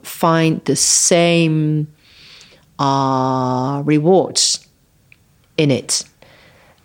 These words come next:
And that means that I, I, I'll take a different role in these cases. I'll approach them a little bit differently. The team, uh, takes a more, a bigger role. Um, I may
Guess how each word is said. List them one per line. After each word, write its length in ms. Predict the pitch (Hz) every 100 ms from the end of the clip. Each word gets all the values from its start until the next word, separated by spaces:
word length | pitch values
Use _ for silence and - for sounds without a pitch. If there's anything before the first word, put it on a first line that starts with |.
| _ _ -
And 160 | 151
that 240 | 165 165 180
means 360 | 175 185 175
that 80 | 165
I, 260 | 160 151 -
I, 440 | - 156 156 156 156 _ _ - - - -
I'll 140 | - 165
take 280 | - 170
a 40 | 151
different 420 | 175 - 170 -
role 320 | 165 202 165
in 120 | 139
these 160 | 127 -
cases. 440 | - - 127 -
I'll 220 | 147 - -
approach 340 | - 180 170
them 120 | - 156
a 40 |
little 180 | 151 151
bit 160 | -
differently. 880 | - 160 - 147 147 143 143 143 131 -
The 120 | - - -
team, 640 | 170 151 147 143 139 143 _ -
uh, 180 | 143 - -
takes 260 | 127 -
a 40 | 135
more, 340 | 139 135 139 - -
a 80 |
bigger 280 | 127 165 160
role. 680 | 139 147 135 135 131 139 - - - _ _
Um, 500 | 127 110 110 - - - _ - -
I 160 | 147
may 360 | 139 147 131